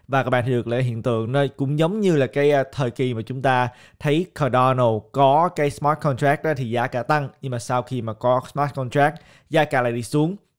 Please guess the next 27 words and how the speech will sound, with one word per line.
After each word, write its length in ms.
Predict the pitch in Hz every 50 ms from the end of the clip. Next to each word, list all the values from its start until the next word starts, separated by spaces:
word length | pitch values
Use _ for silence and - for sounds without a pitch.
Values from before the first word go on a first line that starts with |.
| _ _ -
Chúng 120 | 185 190
ta 280 | 185 196 170 165 151 139 - - - - _ -
hy 180 | 165 165 143
vọng 200 | 135 120 117 117
là 300 | 127 127 123 117 113 110
Cardano 540 | 107 - 135 120 127 127 131 127 127 120 117
lần 220 | 113 123 131 127
này 220 | 127 135 131 123 107 - _ -
khi 180 | - 143 131
mà 300 | 123 123 117 113 110 110
chúng 200 | 107 - 135 139
ta 180 | 135 127 117 117
có 340 | - - 123 120 120 135 143
Sunday 300 | - - 135 127 117 110
Swap 280 | - - 131 139 156 -
đó, 140 | - 170 160 147
thì 300 | 120 - 147 135 127 117 107 - - - _
sau 340 | - - - 156 156 156 151
đó 240 | 143 139 139 151 170
sẽ 160 | - - 120
có 300 | - - 131 131 135 160
một 260 | 160 147 127 113 -
cái 100 | - 135
hệ 140 | 139 127 117
sinh 220 | 113 - 135 123
thái 260 | 120 123 127 117 135 147
được 140 | 139 127